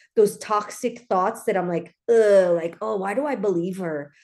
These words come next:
Like, oh, why did I think that about myself?" So I literally spit it out.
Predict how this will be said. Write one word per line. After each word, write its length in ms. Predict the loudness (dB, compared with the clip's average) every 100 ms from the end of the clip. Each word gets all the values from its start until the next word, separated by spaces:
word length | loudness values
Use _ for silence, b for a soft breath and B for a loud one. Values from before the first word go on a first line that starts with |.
| b
Like, 140 | -2 0
oh, 100 | 0
why 220 | -2 -2
did 120 | -2 0
I 100 | -2
think 280 | 0 -2 0
that 160 | 0
about 260 | 0 -4 -6
myself?" 360 | -10 -8 -10 -10 b
So 140 | 0 2
I 40 |
literally 420 | 2 0 -2 -2 -4
spit 280 | 2 2
it 80 | 4
out. 300 | 2 0 -6